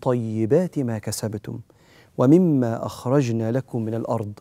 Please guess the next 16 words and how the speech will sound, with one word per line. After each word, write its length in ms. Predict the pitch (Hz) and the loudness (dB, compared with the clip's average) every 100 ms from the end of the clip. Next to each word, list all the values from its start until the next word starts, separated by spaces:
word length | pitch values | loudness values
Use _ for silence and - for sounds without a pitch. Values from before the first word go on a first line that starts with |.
| _ - - - | _ -20 -18 4
ولا 260 | 175 233 196 | 6 8 6
تيمموا 640 | 151 139 127 139 165 147 | 4 4 4 4 4 2
الخبيث 560 | 120 - 120 160 147 | 0 -4 0 0 0
منه 320 | 123 147 143 117 | 0 0 0 0
تنفقون 720 | 120 110 127 - 180 180 175 - - - | -2 -2 -2 2 2 4 2 -4 -4 6
ولستم 500 | 143 185 - 143 123 | 8 8 4 4 6
بآخذيه 840 | 131 131 117 123 123 165 139 185 | 6 4 4 0 2 2 2 2
إلا 400 | 170 151 131 131 | 2 4 4 4
أن 120 | 131 | -2
تغمضوا 540 | - 110 120 156 131 117 | -2 0 4 4 4 0
فيه 300 | - 180 156 _ - _ - | 0 0 -2 _ -20 _ 0
واعلموا 520 | 123 135 160 131 131 | 2 4 4 2 0
أن 200 | 120 113 | -2 0
الله 460 | 110 123 139 117 | 0 4 4 4
غني 540 | 110 113 127 147 120 113 | 0 0 2 2 0 -2
حميد". 520 | - 120 151 180 135 | -4 0 2 2 -2